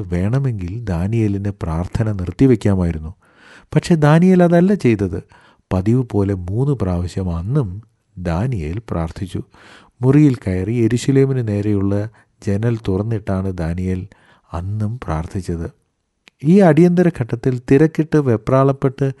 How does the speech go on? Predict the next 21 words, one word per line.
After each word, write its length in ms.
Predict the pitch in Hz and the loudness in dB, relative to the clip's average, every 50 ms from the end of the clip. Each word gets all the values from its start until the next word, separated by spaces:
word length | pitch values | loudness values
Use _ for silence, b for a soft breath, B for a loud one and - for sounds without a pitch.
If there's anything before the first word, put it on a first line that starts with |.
| B B B B B B - | B B B B B B -6
രാജാവിനെ 640 | 98 95 95 104 107 117 123 123 127 127 131 127 | -4 -2 -2 0 2 2 2 2 2 2 0 0
കാണാൻ 340 | 120 - 107 107 110 113 110 104 | -2 -2 -2 -2 -2 -4 -4 -4
പോവുകയോ 560 | 95 92 90 90 92 90 95 98 101 98 82 - B B B B B B B | -4 -2 -2 -2 -4 -2 0 0 2 2 0 -2 B B B B B B B
ഈ 120 | - 156 175 170 | 0 0 0 2
കരി 280 | - - - 107 123 147 | 2 2 2 4 2 2
നിയമത്തിൽ 440 | 151 143 131 131 135 127 - 135 127 | 2 0 0 0 0 0 0 0 0
നിന്ന് 240 | 127 127 127 127 127 120 | 0 -2 -2 -2 -2 0
രക്ഷപ്പെടാനുള്ള 680 | 110 101 - - 120 117 117 113 113 110 110 110 110 107 | -2 -2 0 0 0 2 2 2 0 0 -2 -2 -2 -2
വഴി 280 | 101 92 90 95 117 120 | -2 -2 -2 -2 -2 -4
നേടുകയോ 600 | 113 104 101 101 101 107 101 107 107 104 101 90 87 B B B B B B B _ - 92 95 | -4 -4 -4 -2 -2 -2 0 0 2 2 0 0 -4 B B B B B B B _ -16 -12 -6
ജനലടച്ചിട്ട് 840 | 92 101 101 110 139 156 160 123 113 110 123 - - 131 117 135 | -4 -2 0 0 2 2 2 2 2 2 0 0 -2 -2 0 0
പ്രാർത്ഥിക്കുകയോ 600 | 127 120 113 101 98 101 - - 113 113 120 120 117 110 | 0 0 0 0 0 -2 -2 -4 -2 0 0 0 0 0
ഒന്നും 360 | 107 117 135 151 175 220 214 151 | -2 -4 -6 -6 -4 -4 -4 -4
ചെയ്യാതെ 500 | 107 95 90 87 90 95 104 101 90 80 82 _ _ _ _ _ _ _ _ _ _ _ _ _ _ _ _ _ _ - | -4 -2 -2 -2 -2 -2 -2 -4 -6 -6 -8 _ _ _ _ _ _ _ _ _ _ _ _ _ _ _ _ _ _ -12
ദാനിയേൽ 520 | 87 78 73 78 87 107 120 104 87 80 | -10 -8 -6 -6 -4 -4 -4 -4 -6 -8
തൻ്റെ 300 | - - 78 78 80 90 90 - _ _ _ | -10 -10 -10 -10 -8 -8 -10 -10 _ _ _
പതിവ് 460 | - 92 92 101 117 143 170 175 175 160 | -4 -4 -2 -2 -2 -2 -2 0 -2 -4
പ്രാർത്ഥന 580 | - - - 82 78 80 85 - - - 90 82 85 | -4 -6 -6 -6 -6 -6 -8 -10 -12 -12 -12 -10 -10
തുടർന്നു. 500 | - - 82 76 82 78 76 80 80 101 117 - _ _ _ _ _ _ _ _ - | -10 -8 -8 -8 -6 -8 -8 -10 -12 -18 -18 -20 _ _ _ _ _ _ _ _ -2
എത്ര 440 | 131 135 - _ _ _ - 247 240 | -2 -2 -2 _ _ _ 2 4 4
അത്യാവശ്യമുണ്ടായിട്ടും 1040 | 233 214 - - 185 175 170 170 143 165 170 143 123 113 104 92 90 87 - 92 90 | 4 4 4 4 4 6 6 6 4 4 2 0 0 0 0 -2 -2 -4 -6 -8 -12